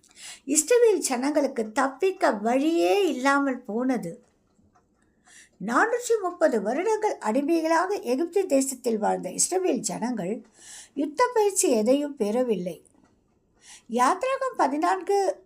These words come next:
பதினான்கில் "கர்த்தர் உங்களுக்காக யுத்தம் பண்ணுவார், நீங்கள் சும்மா இருப்பீர்கள்" என்றார். இந்த வார்த்தையே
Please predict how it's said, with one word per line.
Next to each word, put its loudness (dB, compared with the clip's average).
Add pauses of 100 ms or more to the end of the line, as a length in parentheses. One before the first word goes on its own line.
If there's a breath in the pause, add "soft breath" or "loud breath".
(220)
பதினான்கில் 0 (500 loud breath)
"கர்த்தர் 2
உங்களுக்காக 2
யுத்தம் 0
பண்ணுவார், 0 (260)
நீங்கள் 4
சும்மா 0 (120)
இருப்பீர்கள்" 0
என்றார். -4 (1160 loud breath)
இந்த 0
வார்த்தையே 2